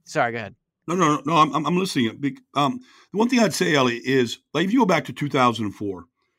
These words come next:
Speaker 2: when the
Speaker 1: Mm-hmm.
Speaker 2: Eagles went to the Super Bowl with Andy, I mean, that's the year that T O came. The, the offense was, it was the, one of the most exciting offenses in all of football. It was bombs away. He got,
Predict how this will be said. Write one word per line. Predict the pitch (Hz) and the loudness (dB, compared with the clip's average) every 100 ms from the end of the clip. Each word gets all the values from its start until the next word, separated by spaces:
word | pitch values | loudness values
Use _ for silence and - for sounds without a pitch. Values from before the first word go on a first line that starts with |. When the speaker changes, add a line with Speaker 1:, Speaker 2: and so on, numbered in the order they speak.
| _ _ _ | _ _ _
Speaker 2:
when | 120 | 2
the | 123 | 4
Speaker 1:
Mm-hmm. | |
Speaker 2:
Eagles | 127 120 | 4 2
went | 120 117 | 0 -2
to | 113 | -4
the | |
Super | 101 117 | -4 -4
Bowl | 107 104 | -2 -4
with | 98 | -2
Andy, | 104 98 95 | -4 -6 -4
I | 110 | 2
mean, | 127 | 2
that's | 139 147 | 2 0
the | 143 | 2
year | 139 | 2
that | 120 - | 2 -2
T | 113 | -2
O | 107 98 | 0 -2
came. | 104 92 80 _ _ | -8 -14 -16 _ _
The, | 139 - | -6 -6
the | 156 185 | -4 0
offense | 196 208 185 156 127 - _ _ _ _ _ _ | 0 0 0 -2 -4 -10 _ _ _ _ _ _
was, | 135 139 127 - | 2 2 2 0
it | 180 | 0
was | - 226 170 - _ _ _ _ - | 2 0 0 -6 _ _ _ _ -2
the, | 151 139 - | -2 -2 -2
one | 170 | 2
of | 170 | 2
the | |
most | 160 151 | 2 0
exciting | 127 156 147 131 | -2 -2 0 2
offenses | 127 127 120 113 110 | 2 0 -4 -4 -4
in | |
all | 107 | -4
of | 101 | -4
football. | - - 120 120 | -8 -4 -2 -2
It | |
was | 180 143 | -4 0
bombs | 160 156 147 | 4 4 4
away. | 139 156 127 - _ _ _ | 2 0 -2 -10 _ _ _
He | 170 | -6
got, | 180 196 175 | 0 0 0